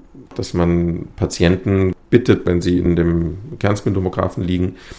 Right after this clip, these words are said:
einfach zum Beispiel einen Knopf zu drücken, immer wenn die Halluzination kommt. Und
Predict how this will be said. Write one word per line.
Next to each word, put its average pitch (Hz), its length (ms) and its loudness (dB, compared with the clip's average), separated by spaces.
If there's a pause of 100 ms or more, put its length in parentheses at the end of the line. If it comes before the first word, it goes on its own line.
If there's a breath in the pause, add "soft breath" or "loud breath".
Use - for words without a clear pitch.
(140 loud breath)
einfach 87 260 0
zum - 120 -4
Beispiel 85 240 2
einen - 80 -2
Knopf - 220 2
zu - 100 -2
drücken, 92 320 -2
immer 85 220 2
wenn 85 80 0
die 85 100 0
Halluzination 85 600 -2
kommt. 113 320 0
Und 87 600 -2